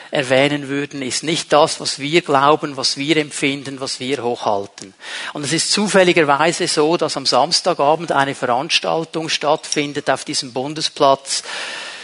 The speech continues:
die nicht unbedingt das ist, was wir als etwas Gutes empfinden. Ich will keine Polemik machen heute Morgen. Ich fordere euch auch nicht auf, dahin zu gehen. Ich sage nur eine Sache.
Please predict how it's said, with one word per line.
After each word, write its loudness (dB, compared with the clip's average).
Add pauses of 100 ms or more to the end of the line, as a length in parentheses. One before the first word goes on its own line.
(280)
die 0
nicht 2
unbedingt 0
das 4
ist, -2 (180)
was -4
wir -2 (600)
als 2
etwas -6
Gutes -8
empfinden. -14 (1000)
Ich -6
will 0
keine 2
Polemik 4
machen -4
heute -4
Morgen. -6
Ich -8 (180)
fordere 2
euch 2
auch 4
nicht -2
auf, 4
dahin -2
zu -2
gehen. 0 (420)
Ich -4
sage 2
nur 4
eine 0
Sache. -6